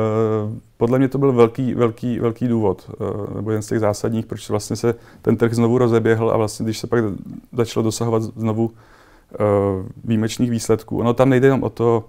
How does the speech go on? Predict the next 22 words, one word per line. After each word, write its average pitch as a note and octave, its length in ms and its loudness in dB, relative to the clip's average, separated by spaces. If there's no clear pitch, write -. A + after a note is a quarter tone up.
o, A2 120 -10
o - 100 -10
tu - 140 -8
cel-, G#2 260 -2
celkovou A2+ 380 0
třeba A2 260 0
částku, G#2+ 420 -2
no, G#2+ 80 0
celkový G#2 340 -2
obrat A2 360 0
té G#2+ 120 2
aukce G#2+ 340 0
nebo G#2 220 2
dosažený, G#2+ 720 -4
eh, - 40 -6
dosažený A2 420 -4
částky G#2 340 -4
jednoho A2 320 -2
díla, A2 300 -2
ale G2+ 240 -2
celkově A2+ 460 0
v-, G#2 120 -4